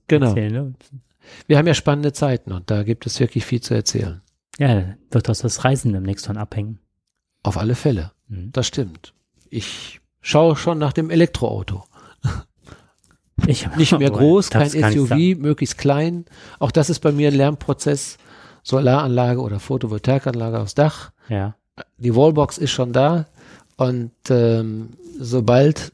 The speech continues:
Speaker 1: das, ich mein Auto quasi jetzt, äh, verkaufen kann oder zurückgeben kann, besser gesagt, dann, äh, kommt der Moment, wo das kleine Elektroauto, es muss ja kein S U V sein, auch da muss man mal drüber nachdenken,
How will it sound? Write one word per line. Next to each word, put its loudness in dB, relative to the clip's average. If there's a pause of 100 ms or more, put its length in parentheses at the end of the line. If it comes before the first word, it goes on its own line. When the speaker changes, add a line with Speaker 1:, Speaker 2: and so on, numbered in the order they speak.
Speaker 1:
das, -6
ich -2
mein -2
Auto 2
quasi 0
jetzt, -2 (100)
äh, -2
verkaufen -2
kann 0
oder 0
zurückgeben 0
kann, -2
besser -2
gesagt, -2 (520)
dann, 0
äh, 2 (100)
kommt -4
der 0
Moment, 0
wo 2 (180)
das -2
kleine 2
Elektroauto, 0
es -4
muss -4
ja -2
kein -2
S -6
U 2
V 0 (140)
sein, 2 (320)
auch -20
da 4
muss 0
man 0
mal -2
drüber 2
nachdenken, -2